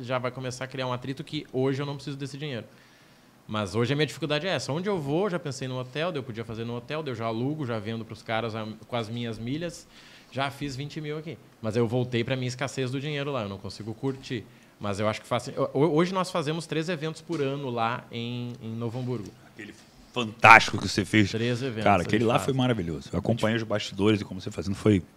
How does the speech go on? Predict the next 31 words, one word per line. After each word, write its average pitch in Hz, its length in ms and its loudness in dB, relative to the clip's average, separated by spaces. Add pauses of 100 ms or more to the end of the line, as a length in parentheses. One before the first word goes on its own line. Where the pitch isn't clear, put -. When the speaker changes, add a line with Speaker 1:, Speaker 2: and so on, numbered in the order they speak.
Speaker 2:
foi 110 120 -6
incrível, 87 320 -4
foi - 80 -10
Speaker 1:
A - 20 -6
gente - 100 -6
tá 117 60 -2
Speaker 2:
incrível. - 40 -2
Speaker 1:
fazendo 117 280 -2
três. 120 420 -2
E 127 80 0
eu, 123 120 4
e 135 80 0
nesse 156 220 0
evento 165 200 0
a 180 40 0
gente 170 80 -12
faz 165 140 -2
duas 185 220 -6
coisas. 113 500 -4
Uma 185 280 -2
é 185 40 -2
entregar 160 460 -2
a 147 60 -4
premiação 151 500 -4
de 151 80 -4
quem 151 160 -4
vendeu 143 300 -2
um 143 40 -2
milhão 139 220 -4
de 143 120 -6
milhas. 107 440 -6